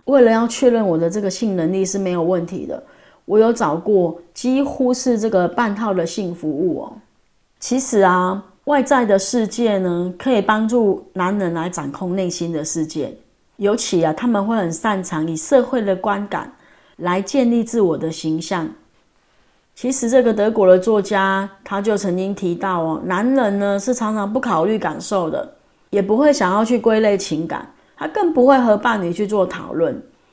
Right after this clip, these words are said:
所以一旦出现状况的时候呢，他也比较惯用这个外在世界的形式来包装自己啊，以便他可以掌控一切。一如阿杰啊，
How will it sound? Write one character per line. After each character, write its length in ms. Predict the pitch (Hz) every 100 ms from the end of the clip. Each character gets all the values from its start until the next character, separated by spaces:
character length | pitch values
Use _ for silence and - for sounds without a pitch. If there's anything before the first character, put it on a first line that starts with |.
| _
所 220 | - 302
以 140 | 247
一 20 |
旦 240 | 226 269 240
出 180 | 254 247
现 220 | 247 220
状 220 | 240 214
况 180 | 220 202
的 80 | 185
时 160 | 180
候 220 | 180 202
呢， 200 | 185 175 180 - - _
他 140 | - 302
也 120 | 247
比 120 | 170
较 120 | 196
惯 360 | 214 262 220 214
用 200 | 214 202
这 80 | 208
个 140 | 190
外 180 | 190 202
在 200 | 208 196
世 180 | - 202
界 160 | 202
的 100 | 175
形 360 | 165 - 160 180
式 360 | - 226 175 - - _ -
来 220 | 180 208
包 300 | 214 262 269
装 260 | 277 262
自 180 | 254 269
己 260 | 208 - -
啊， 200 | - -
以 100 | -
便 180 | 185 240
他 160 | 233 233
可 160 | 226
以 60 | 196
掌 180 | 160 160
控 200 | 180 165
一 80 | 151
切。 380 | 156 - 151 - _ _ _ _ _
一 80 | 214
如 160 | 214 190
阿 200 | 165 185
杰 260 | 180 131
啊， 260 | 113 -